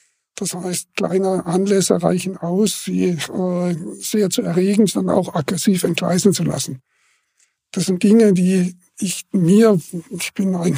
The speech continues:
relativ ausgeglichener Mensch, nie zugestehen würde, jetzt auszurasten und etwas,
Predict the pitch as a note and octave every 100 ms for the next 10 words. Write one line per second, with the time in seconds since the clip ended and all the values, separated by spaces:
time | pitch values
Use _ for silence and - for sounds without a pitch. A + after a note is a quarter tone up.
0 | - F3 G3+ G#3 G3 - F3 - G3 G#3
1 | F3 G3 F#3 F#3 F#3 - _ _ _ -
2 | G3+ A3+ F3+ B3 G#3+ F3+ - G#3 F#3+ G3
3 | F#3 F3+ F3 - - F#3+ - G3 F#3+ F3+
4 | - G3 F#3 F#3 - G3 -